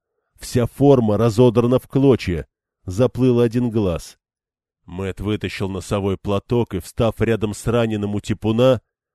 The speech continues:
прижал платок к ране в животе. "Держи крепче. Как это случилось? Я не видел у них оружия". "Одному удалось отобрать мой собственный меч",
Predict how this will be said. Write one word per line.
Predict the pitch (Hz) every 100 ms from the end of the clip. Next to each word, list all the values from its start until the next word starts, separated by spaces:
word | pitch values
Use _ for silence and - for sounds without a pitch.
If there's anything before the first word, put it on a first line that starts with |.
| _
прижал | - 120 107 139 127
платок | 135 127 131 -
к | -
ране | 139 113 87
в | 73
животе. | 90 92 - 80 65 _ _ _ _ _
"Держи | 80 95 87 80 90
крепче. | - 104 90 - - _ _ _ _ _ _ -
Как | 131 123
это | 104
случилось? | 98 113 123 139 131 73 -
Я | 80 90 87 80 71 _
не | - 98 113
видел | 131 151 101
у | 82
них | 87 98
оружия". | 120 139 87 64 71 _ _ _ _ _ _ _
"Одному | 82 85 104 113 120 110
удалось | 95 104 107 104
отобрать | 101 - 104 104 107 101 - -
мой | 90 101 95
собственный | - 101 - - 92 95
меч", | 98 92 71 -